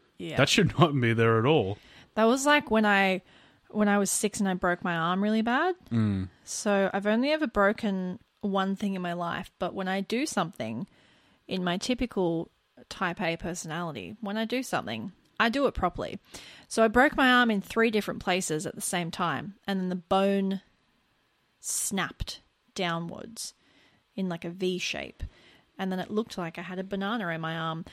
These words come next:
Speaker 1: And I just remember in my six-year-old brain, like, 'cause you go into shock. So I, I don't remember it hurting at first. Like,
Speaker 2: Mm.
Speaker 1: your body just pumps you with so much adrenaline, it doesn't start to hurt for maybe, like, an hour or so afterwards. But I just remember looking at my arm and being like, "Well, that's not supposed to be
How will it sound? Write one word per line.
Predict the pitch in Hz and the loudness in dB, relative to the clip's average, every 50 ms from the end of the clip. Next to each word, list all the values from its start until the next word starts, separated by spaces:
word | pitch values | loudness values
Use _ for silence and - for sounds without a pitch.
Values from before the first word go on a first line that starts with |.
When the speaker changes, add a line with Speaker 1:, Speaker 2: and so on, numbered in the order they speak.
| - - - - - | -20 -20 -16 -8 -2
Speaker 1:
And | 196 202 | 0 0
I | 208 | 0
just | 214 220 - | 0 -2 -2
remember | - 214 208 220 226 214 208 196 | -2 0 2 2 2 2 2 2
in | 185 185 | 2 2
my | 190 202 | 0 -2
six-year-old | - - - 214 - - - 202 202 190 185 185 | -2 -2 -4 -4 -2 -2 0 2 2 2 0 2
brain, | - 190 185 190 190 180 175 175 | 2 2 4 4 2 0 0 -2
like, | 175 165 160 165 - - - _ _ _ | 0 -2 -2 -2 -6 -10 -20 _ _ _
'cause | - - 269 233 | -2 0 2 2
you | 269 240 | 4 6
go | 311 320 359 | 8 8 8
into | 427 453 415 | 6 2 0
shock. | 370 - - 247 208 185 - - - | 0 2 4 6 6 6 4 0 -2
So | - 226 202 | 0 2 2
I, | 202 208 208 _ _ _ _ | 4 2 0 _ _ _ _
I | 214 214 | -2 0
don't | 185 - 226 247 285 277 | 2 4 4 4 2 2
remember | 311 302 277 254 254 262 254 254 233 | 0 0 0 2 2 2 4 4 2
it | 220 - | 2 0
hurting | - - - - 190 185 190 190 196 196 190 190 190 185 - _ _ _ _ _ _ _ _ _ _ _ _ _ _ | -6 -10 -4 -2 0 2 2 2 0 0 0 -2 -4 -6 -8 _ _ _ _ _ _ _ _ _ _ _ _ _ _
at | - 190 - | -2 -2 -2
first. | - - - 175 143 143 208 285 - - - - | -4 -4 -4 -2 -2 -2 -4 -4 -6 -6 -2 -2
Like, | 190 180 170 - | -2 0 0 0
Speaker 2:
Mm. | 113 110 104 98 95 92 90 87 - _ _ _ | 0 2 2 2 0 -2 -4 -6 -10 _ _ _
Speaker 1:
your | 214 202 208 | -2 -2 -2
body | - - 202 208 202 208 | 0 2 2 2 2 2
just | 190 202 190 - - | 0 0 -2 -4 -4
pumps | - - 202 190 - - | -6 -4 -4 -4 -4 -2
you | 202 196 | 0 0
with | 185 180 | 0 0
so | - 196 | -2 -4
much | 180 170 165 165 | -4 -4 -4 -6
adrenaline, | 180 170 190 185 180 175 170 170 160 | -4 -4 -2 -2 -2 -2 -4 -6 -6
it | - | -6
doesn't | - 180 175 175 165 170 | -6 -6 -6 -8 -8 -8
start | - 170 131 - | -6 -6 -6 -8
to | - | -8
hurt | - - 180 170 - - | -6 -2 -2 -2 -2 -4
for | - 190 | -6 -6
maybe, | 180 175 175 202 185 | -6 -4 -4 -4 -4
like, | 170 156 - - | -6 -6 -8 -8
an | 175 | -8
hour | 170 165 160 175 175 | -6 -4 -2 -2 -2
or | 175 170 | -2 -2
so | - - 175 160 | -4 -4 -4 -4
afterwards. | 139 - 185 - 202 190 214 247 - - - - - - - - - | -4 -6 -6 -6 -6 -4 -4 -6 -8 -10 -18 -20 -20 -20 -20 -10 0
But | - 226 | 4 4
I | 240 | 4
just | 262 269 - | 4 4 2
remember | 311 330 320 285 269 | 2 2 4 4 4
looking | 254 262 - 254 214 | 4 4 2 2 2
at | 196 | 2
my | 180 | 2
arm | 180 185 196 196 | 2 2 2 0
and | 185 | 0
being | 175 180 175 170 | -2 -2 -2 -2
like, | 175 170 160 160 - | -2 -2 -4 -4 -4
"Well, | 185 165 151 | -6 -8 -6
that's | 147 135 131 180 - - | -4 -4 -6 -6 -4 -4
not | 254 254 - - | -4 -2 -2 -4
supposed | - - - - - - - - | -8 -10 -10 -12 -12 -12 -16 -14
to | - | -10
be | - | -6